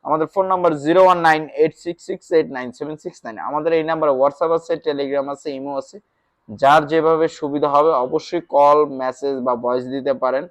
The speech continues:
যারা পড়াশোনা জানে না অবশ্যই তারা হচ্ছে কষ্ট করে ভয়েস দিবেন ইমোতে ঢুকে বা আমার WhatsApp-এ ঢুকে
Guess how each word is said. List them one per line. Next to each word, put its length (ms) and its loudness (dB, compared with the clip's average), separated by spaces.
যারা 180 -2
পড়াশোনা 600 -4
জানে 240 -4
না 140 -4
অবশ্যই 320 -6
তারা 240 -2
হচ্ছে 280 0
কষ্ট 260 -4
করে 400 0
ভয়েস 360 0
দিবেন 320 -6
ইমোতে 360 -8
ঢুকে 360 -6
বা 140 -4
আমার 200 -8
WhatsApp-এ 460 -6
ঢুকে 320 -10